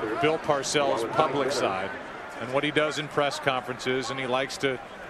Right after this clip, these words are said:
spar with the media, and he can be rough on guys, and you know what he says to players when they come off to the sideline after making a mistake.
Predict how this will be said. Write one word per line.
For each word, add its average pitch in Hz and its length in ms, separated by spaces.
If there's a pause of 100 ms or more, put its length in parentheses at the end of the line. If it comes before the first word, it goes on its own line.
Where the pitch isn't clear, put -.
spar 151 500
with 151 140
the 143 80
media, 143 500
and 135 100
he 139 120
can 143 180
be 139 300 (480)
rough 156 340
on 160 220
guys, 151 540
and 143 100
you 139 80
know 151 140
what 170 120
he 147 80
says 156 380
to 139 80
players 151 420
when 147 80
they 139 80
come 139 240
off 143 300
to 143 80
the 120 80
sideline 139 600
after 139 220
making 143 300
a 131 60
mistake. 120 460